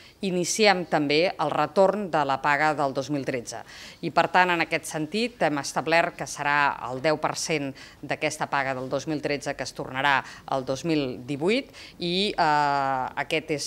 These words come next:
eh, doncs, eh, obrir la porta, per entendre'ns, al que ens vam comprometre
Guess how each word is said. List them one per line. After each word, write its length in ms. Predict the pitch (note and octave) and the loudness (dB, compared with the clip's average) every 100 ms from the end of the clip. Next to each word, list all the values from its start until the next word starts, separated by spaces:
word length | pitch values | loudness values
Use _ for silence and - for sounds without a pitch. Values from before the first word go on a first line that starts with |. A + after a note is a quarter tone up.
| - | -4
eh, 140 | D3 | -4
doncs, 340 | C#3 B2+ B2+ - | -4 -8 -8 -8
eh, 80 | A#2 - | -8 -6
obrir 300 | D3+ D#3+ D#3 | -6 -2 0
la 100 | C#3+ - | 2 2
porta, 560 | E3 - F3+ F3+ F#3+ | 2 2 0 2 2
per 140 | - C3+ | 0 -2
entendre'ns, 640 | C3+ D#3 D3+ D#3 D#3+ D3+ | -2 -2 0 0 -2 -2
al 160 | C#3+ B2+ | -4 -4
que 140 | C#3 C3 C3+ D3 - B2+ | -2 0 2 2 2 -4
ens 240 | B2 C3 | -4 -6
vam 220 | C3+ C#3 | -4 -4
comprometre 720 | D#3 D3 C#3+ C#3+ C#3+ D3+ D#3+ | -4 -4 -2 2 2 2 2